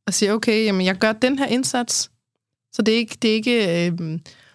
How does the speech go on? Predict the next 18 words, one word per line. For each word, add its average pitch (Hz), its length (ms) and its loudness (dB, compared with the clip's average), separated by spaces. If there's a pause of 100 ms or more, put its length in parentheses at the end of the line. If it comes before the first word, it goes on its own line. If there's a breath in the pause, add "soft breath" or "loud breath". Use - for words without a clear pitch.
(400 soft breath)
du 208 40 0
ved, 180 200 0
det - 140 0
er 208 40 2
hverken, 220 300 2
hvor 180 140 2
meget 165 320 2
jeg 262 100 0
får 214 120 0
læst, 208 640 -2 (180)
eller, 170 360 2 (140)
øhm, 160 640 -4 (240)
hvor 185 100 0
meget 170 240 2
jeg 233 100 0
har 175 60 -2
styr 226 280 0
på. 202 340 -2